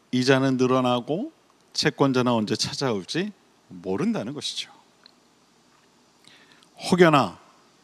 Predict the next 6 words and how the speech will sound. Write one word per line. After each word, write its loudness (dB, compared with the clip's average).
이 -2
보증이 2
잘못되어서 0
보증을 6
서준 2
친구가 4